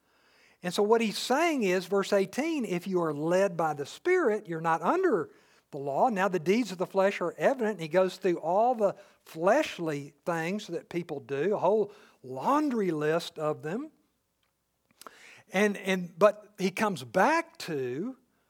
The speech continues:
the deeds of the Spirit. To say that, if you, his, what was his original can-, command? Walk by the Spirit. In other words, live by the Holy Spirit. Let the Spirit of God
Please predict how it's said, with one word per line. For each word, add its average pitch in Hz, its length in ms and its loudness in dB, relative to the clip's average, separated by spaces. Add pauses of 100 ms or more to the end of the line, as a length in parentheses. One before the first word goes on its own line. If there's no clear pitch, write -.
(320)
the 156 100 -6
deeds 170 500 -2
of 202 260 0
the 247 80 -8
Spirit. 294 520 -6 (600)
To - 80 -16
say 302 420 2
that, 165 500 -2 (340)
if 196 220 2
you, 185 420 -2
his, 175 200 -4
what 208 200 4
was 240 140 -2
his 220 160 -4
original 226 400 2
can-, 247 360 -6
command? 254 440 -2 (220)
Walk 180 600 0
by 190 200 -2
the 208 100 -6
Spirit. 269 400 -6
In 151 60 -10
other 165 100 -2
words, 165 280 -4 (200)
live 208 420 2
by 170 200 4
the 220 120 2
Holy 165 300 -2
Spirit. 247 320 -4
Let 175 140 0
the 175 80 -10
Spirit 220 500 2 (300)
of 151 160 -4
God 220 520 0